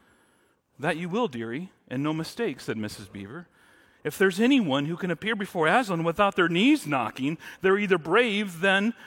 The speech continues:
most, or just plain silly." "Then, then he isn't safe," said Lucy. "Safe?" said Mister Beaver. "Don't you hear what Missus Beaver is telling you?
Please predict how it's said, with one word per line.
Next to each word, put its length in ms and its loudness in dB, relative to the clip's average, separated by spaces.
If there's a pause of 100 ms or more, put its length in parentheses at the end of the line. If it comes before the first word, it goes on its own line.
(140)
most, 440 2
or 120 2
just 280 0
plain 280 0
silly." 420 -2 (1200)
"Then, 220 0 (340)
then 140 4
he 260 2
isn't 380 2
safe," 560 -4
said 200 -4
Lucy. 380 -10 (840)
"Safe?" 640 0 (240)
said 200 -2
Mister 220 -4
Beaver. 320 -6 (1000)
"Don't 260 4
you 80 4
hear 300 4
what 140 6
Missus 340 0
Beaver 440 2
is 180 -2
telling 340 2
you? 240 0